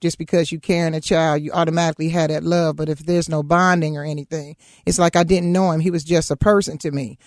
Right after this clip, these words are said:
just a little boy. And I had to learn how to accept him as I accepted my other three children. It was like an emptiness there.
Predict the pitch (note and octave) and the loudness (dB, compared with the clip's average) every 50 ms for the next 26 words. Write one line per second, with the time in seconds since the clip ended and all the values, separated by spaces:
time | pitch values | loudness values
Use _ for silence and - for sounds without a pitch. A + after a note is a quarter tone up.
0 | _ _ _ _ _ _ _ - E3 E3 - E3+ E3+ F3 F#3 F3 D#3+ E3 F#3+ G3 | _ _ _ _ _ _ _ 2 2 4 4 4 6 6 6 6 6 4 4 4
1 | F#3+ F3 D#3+ D#3 D#3 E3 E3+ F3 F#3 F3 D#3+ D#3 D#3 E3 F#3 F#3 G3 F#3+ F#3 F#3 | 4 4 2 2 0 0 0 2 2 2 2 0 0 2 2 2 4 4 4 2
2 | F3 E3+ D#3+ D#3+ D#3 D3+ D3 - - F3 E3 D#3+ D#3 D3+ C#3+ - _ _ _ _ | 2 2 2 2 2 0 -2 0 0 2 2 2 2 0 -2 -6 _ _ _ _
3 | - D#3+ - - - G#3 G3 F3 - - - A2 - D3 D#3 - - _ - D#3+ | -2 0 0 2 4 6 6 4 4 0 -2 0 0 -2 -4 -4 -6 _ -2 -2
4 | D#3+ D3+ F3+ D#3+ D3+ - - - F#3+ E3 - D#3 D3+ D3+ D#3 D3+ - E3 D#3+ D#3 | 0 2 2 0 2 0 0 0 0 0 0 -2 -4 -2 -2 -2 0 -2 -2 -2
5 | D#3+ D3+ D#3+ D#3+ D#3 D3+ D3 - - G3 F#3 E3+ C#3+ C3 C3 B2+ B2+ - _ _ | -4 -4 -4 -4 -4 -4 -2 0 2 4 4 4 4 2 -2 -4 -6 -8 _ _
6 | _ _ - E3 E3 D#3+ - E3+ D#3+ - E3+ D#3 - G3 G3+ G#3 - F3 E3+ D#3 | _ _ -4 -2 -2 2 2 2 2 2 0 -2 2 2 2 4 4 2 2 2
7 | D#3 D3+ - D#3 D#3 E3 D3+ C#3 C#3 B2+ - | 2 -2 -4 -2 -2 -2 -2 -2 -4 -8 -12